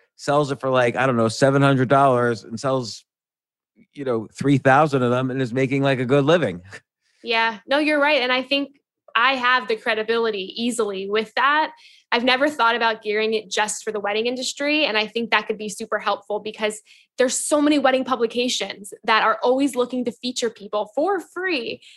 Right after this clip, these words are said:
Speaker 2: I just don't think people know how to get themselves in the news in that way.
Speaker 1: Yeah, and like, oh, like,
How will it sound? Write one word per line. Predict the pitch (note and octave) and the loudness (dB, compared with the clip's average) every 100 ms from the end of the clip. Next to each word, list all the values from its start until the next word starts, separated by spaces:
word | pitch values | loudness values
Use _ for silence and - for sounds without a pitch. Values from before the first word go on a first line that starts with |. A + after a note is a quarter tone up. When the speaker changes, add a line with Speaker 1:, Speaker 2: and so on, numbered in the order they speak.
| _ - | _ -2
Speaker 2:
I | B3 | -2
just | B3+ | 0
don't | C4+ C4 | -2 -2
think | B3+ | -4
people | B3+ A3+ | -4 -2
know | A3 G#3 G#3+ | 0 0 0
how | G#3 G#3+ G#3+ | 0 0 0
to | G#3 | -2
get | G#3+ G#3 | -4 -4
themselves | G#3 G#3 G3+ G3+ | -6 -6 -6 -6
in | - G#3 | -6 -4
the | G3 | -2
news | G3+ G3 F#3 | -2 -2 -4
in | - F#3+ | -6 -6
that | F#3 - | -4 -2
way. | G#2+ - - _ _ | -4 -4 -10 _ _
Speaker 1:
Yeah, | G3+ G#3 | -2 0
and | F3+ | 0
like, | F#3 | 2
oh, | F3+ F3+ F3 | 2 0 2
like, | F3 E3+ | 0 0